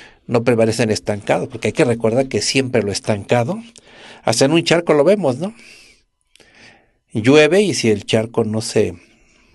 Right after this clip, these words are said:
quita, no se barre, al rato hay la pestilencia, ¿no?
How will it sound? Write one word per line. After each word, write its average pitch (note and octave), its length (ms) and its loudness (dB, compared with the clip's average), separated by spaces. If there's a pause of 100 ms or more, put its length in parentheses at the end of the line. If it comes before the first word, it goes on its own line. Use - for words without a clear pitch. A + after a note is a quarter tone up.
(140)
quita, A#2 320 -2
no G2+ 100 -8
se G#2+ 160 -4
barre, A2 540 -2 (800)
al A2 180 0
rato A2 220 0
hay A2 60 2
la A2 100 0
pestilencia, A2+ 760 -4
¿no? C#3+ 200 -14